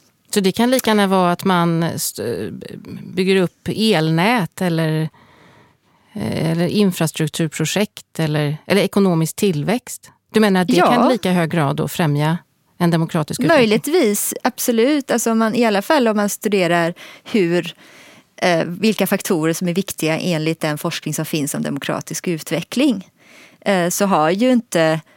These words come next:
Speaker 2: den, den viktigaste faktoren, faktorn varit internationella,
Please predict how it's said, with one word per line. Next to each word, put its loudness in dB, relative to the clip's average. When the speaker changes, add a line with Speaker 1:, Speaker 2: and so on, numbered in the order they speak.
Speaker 2:
den, 0
den 0
viktigaste -2
faktoren, -4
faktorn -6
varit -2
internationella, -2